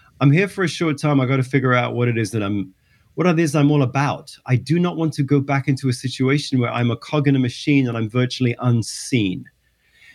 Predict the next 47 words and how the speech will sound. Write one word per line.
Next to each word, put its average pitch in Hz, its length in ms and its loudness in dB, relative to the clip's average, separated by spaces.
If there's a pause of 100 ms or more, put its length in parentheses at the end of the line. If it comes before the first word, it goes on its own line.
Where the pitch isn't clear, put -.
(220)
And 127 320 4 (180)
that's 160 340 0
real. 127 500 2 (140)
And 127 100 2
any 170 240 2
C 156 380 0
E 147 40 4
O 127 140 0
that 120 140 -6
pretends 131 380 0
that 127 120 -2
we're 139 80 0
just 156 160 -4
gonna 196 120 0
press 185 180 -2
a 175 40 -8
button, 180 220 0
we'll 139 80 2
go 151 80 0
back 156 160 0
to 160 100 -2
normal. 147 400 0
Yeah, 123 140 -2
that's 151 260 -4
not, 180 240 -2
that's, - 360 -4
we 147 180 2
are 151 140 0
changed 147 600 0
humans. 120 540 -4 (540)
And 113 100 0
it's - 80 -10
a 127 60 -2
bit 156 100 2
like 139 160 0
a 127 60 4
deep 143 280 0
sea - 160 2
diver 139 320 0
going 120 280 0
down 113 260 0
deep. 123 220 2
If - 120 -12
you 113 120 0
rip 143 320 0
us 139 100 -2
up 143 240 -4